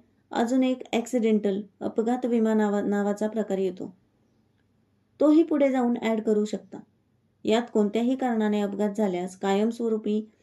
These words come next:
अपंगत्व आल्यास वा त्या अपघातामुळे तुमचा उद्योग व्यवसायावर वा उत्पन्नावर परिणाम होणार असेल, तर त्याचाही विमा काढता येतो. म्हणजे यात मृत्यू न होता जीव वाचतो, पण त्यामुळे होणारे भविष्यातील आर्थिक नुकसान टाळता येऊ शकते,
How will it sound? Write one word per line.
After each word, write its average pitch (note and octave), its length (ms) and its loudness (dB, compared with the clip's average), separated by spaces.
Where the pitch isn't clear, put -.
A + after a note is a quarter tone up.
अपंगत्व B3+ 520 0
आल्यास G3+ 440 -2
वा A3+ 280 -2
त्या C4+ 220 0
अपघातामुळे A#3+ 720 0
तुमचा A3+ 340 -2
उद्योग G#3+ 400 0
व्यवसायावर A3 640 0
वा G#3+ 180 -2
उत्पन्नावर A3+ 720 0
परिणाम A3 440 0
होणार A3 360 0
असेल, A3+ 340 -2
तर A#3+ 140 4
त्याचाही A#3 520 -2
विमा A#3 260 0
काढता F#3+ 360 -4
येतो. F#3 280 -8
म्हणजे G#3 320 4
यात A3 260 0
मृत्यू G#3 340 -2
न A3+ 60 2
होता A3 500 0
जीव G#3 260 2
वाचतो, G3+ 440 -2
पण A#3+ 220 -2
त्यामुळे A3+ 400 -2
होणारे A3+ 380 0
भविष्यातील A#3 600 -2
आर्थिक G#3 380 -4
नुकसान A3 360 -4
टाळता G3+ 340 -4
येऊ G#3 220 2
शकते, - 440 -14